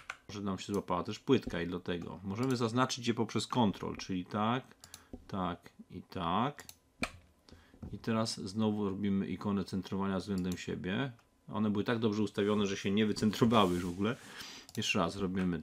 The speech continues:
tą, tą i tą. I tutaj zrobimy centrowanie względem siebie. Też wszystko było dobrze. Super nam się to udało.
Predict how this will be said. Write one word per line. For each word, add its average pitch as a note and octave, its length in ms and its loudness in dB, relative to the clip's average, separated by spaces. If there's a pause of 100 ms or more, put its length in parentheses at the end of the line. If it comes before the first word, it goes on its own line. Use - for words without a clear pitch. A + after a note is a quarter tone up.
(120)
tą, G2 420 2 (240)
tą F2 320 -2 (180)
i F2 80 -10
tą. F#2+ 420 -2 (680)
I G#2 80 -4
tutaj G2+ 280 2
zrobimy F#2 380 0
centrowanie F2+ 600 0
względem F2 360 -4
siebie. G2 500 -4 (200)
Też C3+ 300 4
wszystko - 360 -4
było F#2 180 2
dobrze. F#2 480 -2 (260)
Super B2+ 520 2
nam G2+ 140 2
się G#2+ 120 -4
to F#2+ 120 -2
udało. F2+ 440 0